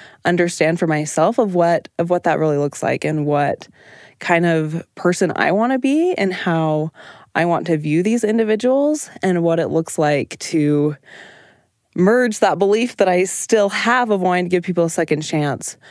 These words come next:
but also this, these feelings I have of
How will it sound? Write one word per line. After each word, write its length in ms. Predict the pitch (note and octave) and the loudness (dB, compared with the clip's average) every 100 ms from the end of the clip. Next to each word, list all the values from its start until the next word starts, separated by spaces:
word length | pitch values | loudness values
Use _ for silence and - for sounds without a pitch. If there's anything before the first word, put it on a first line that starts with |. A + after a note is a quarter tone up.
| - _ | -20 _
but 100 | - | -2
also 840 | - D3+ D#3 - D#3+ D3 D3 D3 E3 - - _ _ _ _ _ _ _ _ - | 2 2 0 0 2 2 2 0 -2 -8 -20 _ _ _ _ _ _ _ _ -2
this, 340 | E3 D#3 - | 0 0 -8
these 280 | - E3+ F3 | -4 -2 -2
feelings 360 | - G#3+ G3+ E3+ | 0 2 2 2
I 80 | D#3+ | 0
have 240 | E3 D#3 | 0 0
of 280 | D#3 D3 | 0 0